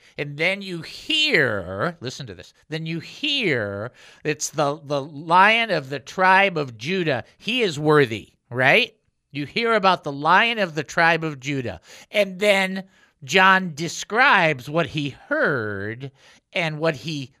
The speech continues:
what he heard was the Lion of the tribe of Judah, and then what he sees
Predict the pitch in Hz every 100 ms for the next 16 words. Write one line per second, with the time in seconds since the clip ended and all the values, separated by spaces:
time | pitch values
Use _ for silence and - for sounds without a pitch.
0 | _ _ 156 214 175 160 151 135 285 311
1 | 185 147 147 _ _ 147 151 123 151 135
2 | 139 156 190 190 165 147 156 - 135 -
3 | 165 165 165 135 143 131 127 - 147 156
4 | 156 156 160 147 - - 254 180 131 123
5 | -